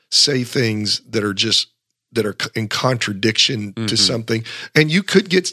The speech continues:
Speaker 1: up, somebody get up who has a, again, who's got a Mormon background, a Jehovah's Witness. They, they'll say something that's not right.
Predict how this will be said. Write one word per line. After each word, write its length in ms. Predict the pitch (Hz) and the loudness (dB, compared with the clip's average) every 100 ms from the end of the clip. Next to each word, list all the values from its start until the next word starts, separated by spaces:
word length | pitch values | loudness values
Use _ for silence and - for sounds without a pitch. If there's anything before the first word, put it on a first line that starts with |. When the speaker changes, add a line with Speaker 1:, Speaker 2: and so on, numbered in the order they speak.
| - | 0
Speaker 1:
up, 260 | 147 - | 0 2
somebody 360 | - 139 143 151 | 0 2 0 -2
get 180 | 135 127 | 2 2
up 220 | 135 - | 2 0
who 160 | 117 131 | -2 0
has 200 | 131 117 | 0 0
a, 220 | 110 107 - _ - _ _ _ _ 120 117 | -2 -4 -10 _ -20 _ _ _ _ -8 -6
again, 480 | 104 131 190 113 - | 2 4 4 0 -8
who's 500 | - 123 110 - - - _ _ _ _ - | 2 4 4 2 0 -6 _ _ _ _ -4
got 180 | 117 | 0
a 60 | 110 | 0
Mormon 460 | 110 120 151 139 107 | 4 6 6 4 0
background, 480 | 107 98 104 98 87 | -2 -4 -4 -4 -4
a 80 | |
Jehovah's 480 | 85 98 104 123 113 | -2 2 4 4 4
Witness. 300 | 127 151 135 | 4 4 2
They, 140 | 101 110 | -2 -4
they'll 240 | 110 101 | -2 0
say 260 | 92 - 113 | 4 4 4
something 440 | - 131 127 120 | 2 2 -2 0
that's 200 | 113 110 | 2 0
not 240 | 123 117 117 | 0 -2 0
right. 440 | 113 143 208 - | 2 2 0 -8